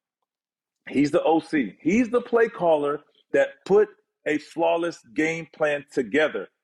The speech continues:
for Patrick Mahomes to execute. So I'm saying he did his part. Patrick Mahomes took it from there. But he put him in the position. He gave him the plays, and I think he should be acknowledged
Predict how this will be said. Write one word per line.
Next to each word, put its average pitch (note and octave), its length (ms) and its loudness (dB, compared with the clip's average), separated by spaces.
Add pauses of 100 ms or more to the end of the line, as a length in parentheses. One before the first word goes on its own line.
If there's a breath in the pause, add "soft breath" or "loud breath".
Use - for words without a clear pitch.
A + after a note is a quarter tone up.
(220)
for F3 100 -2
Patrick D3+ 360 -2 (180)
Mahomes C3+ 360 -2
to B2+ 100 0
execute. - 480 -10 (1500)
So A#2+ 140 0
I'm A#2 100 -2
saying B2 280 -2
he B2+ 180 2
did C3+ 180 0
his E3 220 -2
part. G3+ 320 2 (520)
Patrick D#3 340 -2
Mahomes D#3+ 460 -4 (500)
took C#3+ 180 0
it C#3+ 100 0
from C3+ 160 -6
there. G2+ 280 -4 (920)
But C#3+ 200 4
he F3 160 0
put F3 240 -2
him E3 200 -2
in D3 140 -4
the C3+ 60 -4
position. C3 420 -4
He C#3+ 80 -4
gave D3 180 2
him C#3+ 120 -8
the C3 80 -2
plays, B2+ 560 -2 (960)
and B2+ 160 0
I A#2+ 60 0
think C#3 220 -2
he C3+ 160 0
should A2+ 240 -4
be A#2+ 220 0 (1300)
acknowledged A2 840 0